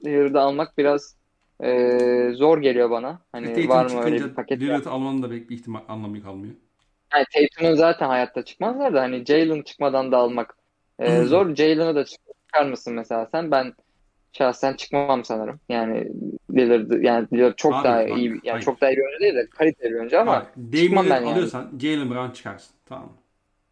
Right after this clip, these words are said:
Speaker 2: Bu kadar
Speaker 1: Yok
Speaker 2: basit.
Speaker 1: abi, ben çıkmam.
Speaker 2: Çok, bu kadar basit bence. Çünkü Damian
Speaker 1: Yok abi.
Speaker 2: Lillard'ın yapabildiklerini iyi şey yapmak lazım. İyi kavramak lazım.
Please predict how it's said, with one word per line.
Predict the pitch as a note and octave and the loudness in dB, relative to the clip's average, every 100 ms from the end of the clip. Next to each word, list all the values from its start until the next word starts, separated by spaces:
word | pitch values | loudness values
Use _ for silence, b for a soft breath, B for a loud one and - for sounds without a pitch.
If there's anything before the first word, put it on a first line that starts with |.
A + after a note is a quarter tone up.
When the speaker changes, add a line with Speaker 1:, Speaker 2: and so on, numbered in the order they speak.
| _ _ | _ _
Speaker 2:
Bu | A#2 | -8
kadar | B2+ | 0
Speaker 1:
Yok | D3 | 0
Speaker 2:
basit. | C3+ A#2 | 2 0
Speaker 1:
abi, | A#2 | 0
ben | A#2+ | -4
çıkmam. | - - A#2+ - _ | -4 -10 -12 -12 _
Speaker 2:
Çok, | C3 _ | -20 _
bu | |
kadar | - A2+ | -16 -16
basit | A2+ - - | -18 -20 -20
bence. | G2+ - _ _ _ | -20 -20 _ _ _
Çünkü | - C#3+ E3+ E3+ C3+ | -14 -8 -4 -6 -6
Damian | C3+ D3 | -6 0
Speaker 1:
Yok | C3+ | 0
abi. | E3 | 2
Speaker 2:
Lillard'ın | C3+ B2 E3 A3 - _ _ _ _ _ B2 | 0 0 -4 -8 -14 _ _ _ _ _ -8
yapabildiklerini | C3 C3+ D#3+ C3+ D#3 D3+ C#3+ E3+ E3+ E3+ F3+ F3 F3+ A3 A#3 - _ _ _ _ _ _ _ _ - | -8 -4 -6 -6 -10 -12 -10 -12 -12 -4 -2 0 -2 -2 -4 -8 _ _ _ _ _ _ _ _ -6
iyi | F3+ G3 - - _ _ _ _ _ | -4 -4 -6 -18 _ _ _ _ _
şey | - C#3 | -12 -8
yapmak | B2 A2+ A2+ | -6 -8 -10
lazım. | G2+ G2 F#2 _ _ _ _ F3+ | -12 -14 -20 _ _ _ _ -6
İyi | F3+ | -4
kavramak | E3+ C3 A2+ G#2 G#2+ | -2 -4 -4 -10 -14
lazım. | - - | -20 -20